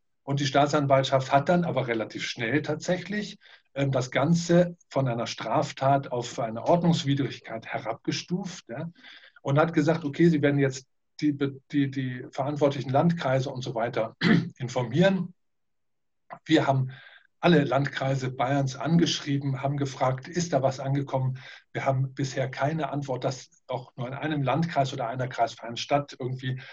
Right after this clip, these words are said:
eine Information diesbezüglich angekommen wäre. Ja, deshalb kann da jeder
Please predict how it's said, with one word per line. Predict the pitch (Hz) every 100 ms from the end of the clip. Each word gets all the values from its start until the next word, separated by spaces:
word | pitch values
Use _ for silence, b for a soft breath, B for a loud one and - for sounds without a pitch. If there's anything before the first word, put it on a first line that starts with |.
| B _
eine | 123 127
Information | 139 131 123 117 - 135 135 139
diesbezüglich | 131 135 - 127 127 127 110 107
angekommen | 127 131 - 107 110 110
wäre. | 107 101 90 _
Ja, | 123
deshalb | 127 120 127 117 _ _ _ -
kann | 127 135 131 - _
da | 113
jeder | 110 120 135 123